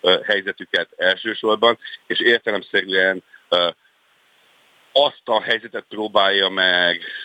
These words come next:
megteremteni, vagy előállítani a magyar kormány, hogy, ö, a önkormányzati választások közelettével a fideszes vezetésű önkormányzatok kedvezőbb helyzetbe kerüljenek, mint az ellenzéki vezetésű önkormányzatok.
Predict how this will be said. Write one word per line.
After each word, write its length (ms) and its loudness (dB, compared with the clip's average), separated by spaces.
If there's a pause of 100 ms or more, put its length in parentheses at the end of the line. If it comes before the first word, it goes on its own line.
(160)
megteremteni, 840 -2
vagy 180 0
előállítani 840 0 (220)
a 80 -4
magyar 420 0
kormány, 360 -2 (340)
hogy, 520 2
ö, 240 2 (220)
a 300 2 (240)
önkormányzati 600 0
választások 600 -2
közelettével 1160 2 (460)
a 300 2 (500)
fideszes 420 0
vezetésű 720 0
önkormányzatok 800 -2
kedvezőbb 480 -4
helyzetbe 460 -4
kerüljenek, 520 -4 (920)
mint 260 -4
az 120 2
ellenzéki 480 0
vezetésű 540 0
önkormányzatok. 800 2